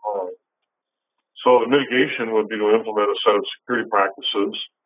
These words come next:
and, uh, and then we would hope to, by doing so, uh, drive down the frequency and, uh, hopefully also reduce the, the effect to a marginal level, which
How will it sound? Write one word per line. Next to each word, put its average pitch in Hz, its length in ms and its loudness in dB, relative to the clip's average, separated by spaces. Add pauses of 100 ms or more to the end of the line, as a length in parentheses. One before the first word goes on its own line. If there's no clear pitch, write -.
(580)
and, 95 420 0
uh, 92 480 2
and 98 80 -14
then 98 240 -8
we 95 160 -8
would 95 140 -6 (100)
hope 139 160 0 (120)
to, 104 200 0
by 95 400 4
doing 135 200 0 (100)
so, 95 340 4 (400)
uh, 92 140 -10 (100)
drive 104 400 4
down 104 380 2
the 95 260 -4
frequency 107 640 -4 (600)
and, 101 440 0
uh, 98 160 6
hopefully 110 320 2
also 104 400 4
reduce 98 460 0
the, 95 260 -4 (280)
the - 80 -12 (120)
effect 123 400 0 (320)
to 92 160 -6
a 90 40 0
marginal 98 440 2
level, 90 360 2
which 95 160 -12